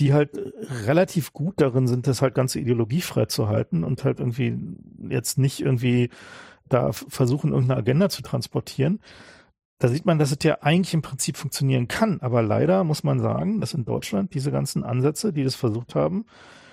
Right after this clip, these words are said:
nicht alle, aber zumindest die von der A R D waren halt, ist halt irgendwie, muss man leider sagen, ein relativ, äh, unschönes Beispiel und auch einige von den, äh, sag mal, überregionalen Zeitungen. Das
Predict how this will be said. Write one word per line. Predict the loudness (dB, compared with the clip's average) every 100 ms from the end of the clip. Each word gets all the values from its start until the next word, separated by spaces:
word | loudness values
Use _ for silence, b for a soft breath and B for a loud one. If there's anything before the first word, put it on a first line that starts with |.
| B -14 -6
nicht | -2 -2 0
alle, | 2 4
aber | 4 2
zumindest | 2 2 2 0
die | -2
von | 0 0
der | 2
A | 2
R |
D | 2 2 4
waren | 2 2
halt, | 0
ist | -2 -2
halt | -2
irgendwie, | -4 -8 -6
muss | -6 -4
man | -2
leider | 2 2 2
sagen, | 0 0
ein | 0 0
relativ, | -2 -2 -2 -2 -8 -8 -10
äh, | -4 -2 -2 B B B B _
unschönes | 2 2 2 2 2 2 0
Beispiel | 0 0 -2 -2 0
und | 0
auch | -2 -2
einige | 0 2 2
von | 0 0 2
den, | 2 2 0 -2
äh, | -4 -2 -2 -2
sag | -2
mal, | -2 0
überregionalen | 0 2 2 2 0
Zeitungen. | 0 -2 0 -2 -2 B B B B B B B B B _ _ _ -4
Das | -4